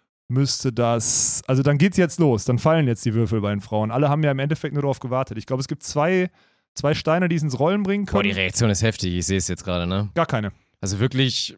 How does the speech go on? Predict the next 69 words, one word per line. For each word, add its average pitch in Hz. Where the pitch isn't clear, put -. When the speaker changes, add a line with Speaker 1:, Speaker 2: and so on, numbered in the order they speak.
Speaker 2:
schon, 120
ich 95
meine, 117
einmal 143
so 123
hingedreht 143
und 127
beide 127
Fäuste 139
hoch 143
Speaker 1:
Ja. 113
Speaker 2:
und 123
ja 123
gewonnen, 123
wobei 120
das 127
wahrscheinlich 131
auch 113
eher 127
in 123
Richtung 117
Team 160
ging 165
Speaker 1:
Ja. 131
Speaker 2:
von 143
Juli. 160
Dann 143
macht 131
Carla 143
so 131
ein -
bisschen 139
ihr 135
eigenes 123
Ding, 147
geht 135
dann 131
zu, 127
zu -
Frau 127
Sude 143
und 127
die 127
wirkt 123
wirklich 117
eher 110
ablehnend 107
und 107
so 107
nach 110
dem 107
Motto, 107
Speaker 1:
Genau. 110
Speaker 2:
so 101
fass 113
mich 113
nicht 101
an. 95
Speaker 1:
Jetzt 120
haben 147
wir 143
es 127
endlich 131
durch, 120
so. -
Speaker 2:
Das 104
ist -
Speaker 1:
Ja. 117
Speaker 2:
schon, 101